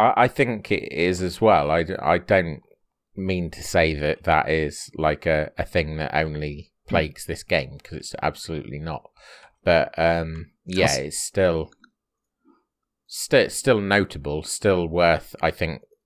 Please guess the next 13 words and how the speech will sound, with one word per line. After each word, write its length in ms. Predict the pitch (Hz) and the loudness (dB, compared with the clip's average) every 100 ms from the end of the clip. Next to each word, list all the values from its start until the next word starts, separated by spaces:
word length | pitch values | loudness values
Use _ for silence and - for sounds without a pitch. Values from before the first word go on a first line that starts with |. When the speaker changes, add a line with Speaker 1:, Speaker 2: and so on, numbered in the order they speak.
| _ - | _ -10
Speaker 1:
saying, 580 | - 98 78 69 71 73 | -2 2 2 0 -6 -4
Speaker 2:
Hmm. 140 | 143 | -4
Speaker 1:
given 400 | 95 80 78 76 | -2 -4 -4 -4
that, 240 | 78 - - _ _ _ _ _ _ _ | -4 -6 -12 _ _ _ _ _ _ _
um, 460 | 80 82 78 76 76 _ _ _ - _ _ _ _ _ | 0 2 0 -6 -12 _ _ _ -20 _ _ _ _ _
everything 320 | 98 87 90 90 | -2 -2 -2 0
else 280 | 90 - | 0 -2
is 120 | 85 - | -10 -2
so 180 | 82 | -2
well 460 | 78 80 78 78 - _ _ _ _ _ _ _ _ _ - | 0 0 0 -2 -8 _ _ _ _ _ _ _ _ _ 0
done. 340 | 117 73 69 _ _ _ _ _ _ - | 2 2 -4 _ _ _ _ _ _ -8
To 100 | 101 | -8
s-, 160 | - | -8